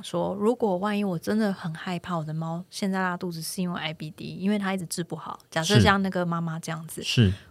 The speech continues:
Speaker 1: 我已经治疗了这么久了，我都找不到原因，
Speaker 2: 嗯。嗯。
Speaker 1: 我就一直觉得它是不是I B D？
Speaker 2: 是。
Speaker 1: 医生有办法可以诊断吗？
Speaker 2: 可以，我们，我，我们在还没有打开肚子之前，我们就会先给类固醇。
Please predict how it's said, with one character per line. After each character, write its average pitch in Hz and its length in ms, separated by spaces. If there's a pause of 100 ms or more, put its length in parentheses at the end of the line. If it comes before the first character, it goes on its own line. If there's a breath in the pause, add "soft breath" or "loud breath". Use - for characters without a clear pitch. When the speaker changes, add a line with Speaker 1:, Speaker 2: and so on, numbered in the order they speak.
(120)
Speaker 1:
我 196 120
已 220 60
经 214 220
治 220 180
疗 165 240
了 160 140
这 202 100
么 175 160
久 - 240
了， - 220
我 - 120
都 220 140
找 175 180
不 175 120
到 190 200
原 170 240
因， 175 160
Speaker 2:
嗯。 104 180
嗯。 101 60 (340 loud breath)
Speaker 1:
我 202 100
就 262 120
一 254 80
直 220 140
觉 175 160
得 180 100
它 185 220
是 185 160
不 180 80
是 170 80
I 170 160
B 170 260
D？ 156 160
Speaker 2:
是。 131 300 (640 loud breath)
Speaker 1:
医 262 100
生 269 180
有 247 80
办 196 160
法 196 120
可 - 120
以 165 60
诊 - 260
断 151 160
吗？ - 140 (220)
Speaker 2:
可 147 100
以， 156 80
我 117 140
们， 110 320 (160)
我， 110 340
我 113 100
们 120 160
在 147 140
还 131 100
没 123 120
有 127 80
打 107 120
开 117 140
肚 113 160
子 - 100
之 113 140
前， 95 240
我 90 60
们 90 100
就 113 80
会 110 140
先 107 180
给 90 120
类 87 140
固 85 200
醇。 - 200